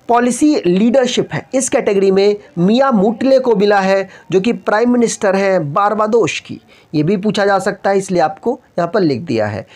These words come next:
ये जो अवार्ड है यूनाइटेड नेशन की एनवायरनमेंट प्रोग्राम के द्वारा दिया गया,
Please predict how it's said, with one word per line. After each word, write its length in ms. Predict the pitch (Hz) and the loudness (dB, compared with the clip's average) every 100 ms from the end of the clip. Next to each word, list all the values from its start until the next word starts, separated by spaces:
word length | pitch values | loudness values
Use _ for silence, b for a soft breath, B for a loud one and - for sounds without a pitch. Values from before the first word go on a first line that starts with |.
| B 180 | B -2
ये 60 | |
जो 120 | 196 | 0
अवार्ड 400 | 202 202 220 233 | 2 2 2 2
है 160 | 220 226 | 2 2
यूनाइटेड 420 | 190 170 165 170 | 2 2 0 0
नेशन 340 | 165 190 226 208 | 2 2 0 0
की 300 | 226 226 220 B B 190 | 0 -2 -4 B B -4
एनवायरनमेंट 640 | 202 214 220 226 262 240 | 0 2 2 2 0 0
प्रोग्राम 420 | 220 196 196 208 | 0 2 0 0
के 120 | 202 | 0
द्वारा 280 | 170 160 147 | 0 2 2
दिया 300 | 127 147 196 | 0 0 2
गया, 320 | 190 196 202 | 2 2 0